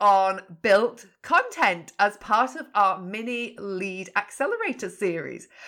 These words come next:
So the, the four things that you're going to learn today are, number one, what are the different types of built content? Number two, how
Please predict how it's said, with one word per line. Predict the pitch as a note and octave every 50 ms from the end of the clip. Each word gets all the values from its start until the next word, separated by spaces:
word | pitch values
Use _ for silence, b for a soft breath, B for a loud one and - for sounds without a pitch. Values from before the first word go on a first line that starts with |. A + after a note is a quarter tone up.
| B B B
So | - - D4 C#4
the, | C#4 D#4 D#4 - _ - C#4+
the | C#4+ - B3 C4+ C4+ -
four | - D4+ E4 F4+ G4 G#4 G#4 G#4
things | - C#4 B3 G#3 F#3 F3
that | G#3 G3+
you're | G3+ A3
going | A3 A#3 A3 A#3 A#3+
to | - G#3+
learn | F#3+ G3 G3 G3+ G#3 G3+ -
today | - F#3 F3+ G3 E3 E3+ E3+ - - -
are, | F3+ F#3 F3 D#3 D3 C3+ b b b b b b -
number | G#3+ A#3 C#4 - G#4 G#4 G4+
one, | B3+ B3 A3+ F3 D#3 E3+ F3+ - _
what | - F3+ A3 C#4+ G#4
are | G4 D#4 C#4+
the | B3+ G3+
different | - B3 B3 A#3+ - C4+ C4 C4 -
types | - - F#3 F3+ F#3 - - -
of | A3+ - - -
built | E3 D#3+ D3+ - - - -
content? | - D4 D#4+ A#4+ A#4+ - A#3+ F3 - - - _ _ _ _ B B B B B B B B B B B _ -
Number | G3 F#3+ F3 F3 E3+ E3+ D#3+ F#3 G3+
two, | G#3 - - D4+ D#4 D4 G#3+ - - - _ _ _ _ _ _
how | _ - - - - A3 A3+ A#3 B3+ C#4+ D#4 D4+ -